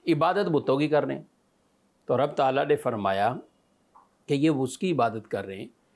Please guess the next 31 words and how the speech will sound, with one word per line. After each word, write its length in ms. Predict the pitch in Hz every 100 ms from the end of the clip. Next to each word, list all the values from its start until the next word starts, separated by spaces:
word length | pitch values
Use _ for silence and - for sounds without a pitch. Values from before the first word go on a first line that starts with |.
| _ _ _
کہ 120 | 160
جو 260 | 127 151 175
نہ 140 | 147
نفع 400 | 156 131 110 143 147
دے 120 | 151
سکے 320 | 131 131 143
نہ 80 | 131
نقصان 480 | 117 101 - 104 104
دے 80 | 107
سکے۔ 300 | 110 104 113 _ _ _ _ _ _ _ _ _ -
عبادت 760 | 135 120 131 135 139 190 - -
تو 240 | 202 196 -
وہ 260 | 135 135 196
تعظیم 960 | 196 143 127 120 110 131 170 202 208 196
کا 200 | 185 170
اعلیٰ 420 | - 151 175 160 160
ترین 460 | - 147 190 202 143
درجہ 260 | 120 107 117
ہے 260 | 92 - - _ _ _ _ _ -
اور 160 | 175
اس 160 | 214 214
کا 100 | 247 208
حقدار 340 | 185 190 220 226
وہی 380 | 175 247 247 135
ہے 180 | 107 - _ _ _ _
کہ 120 | - 202
جو 240 | 151 226
نفع 360 | 185 139 143 226
اور 100 | 214
نقصان 540 | 175 - 170 202 220
پہنچانے 640 | 180 165 175 160 175 185